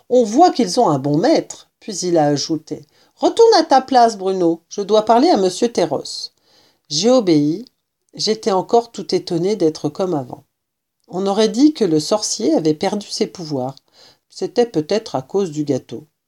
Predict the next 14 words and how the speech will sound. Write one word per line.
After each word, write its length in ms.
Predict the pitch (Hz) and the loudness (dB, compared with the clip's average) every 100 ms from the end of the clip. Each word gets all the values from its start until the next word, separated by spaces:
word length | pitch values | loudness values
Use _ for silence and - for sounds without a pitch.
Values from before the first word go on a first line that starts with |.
| _ _ _ _ _ - _ - | _ _ _ _ _ -20 _ -6
Le 220 | 190 214 | -2 -2
directeur 540 | 185 240 262 - 196 | 0 0 0 0 -2
a 60 | 175 | 0
parlé 340 | 196 202 180 | -2 -2 0
longuement 500 | 156 214 202 180 147 | 0 -2 -4 -2 0
avec 380 | 147 147 165 - | 0 0 -2 -4
lui 180 | 226 247 | -4 -2
de 140 | 175 | -2
papiers 480 | 165 170 165 226 - | 0 -2 -2 -6 -4
administratifs, 960 | 196 190 170 156 - 143 - 143 - - | -4 -2 -2 -2 -6 -8 -8 -16 -18 -20
puis 300 | - 254 262 - | -10 -8 -6 -10
il 160 | 185 | -2
est 220 | 214 233 - | 2 0 -2
reparti. 960 | - 226 226 185 - - - - - | -4 -4 -2 -8 -10 -20 -20 -20 -20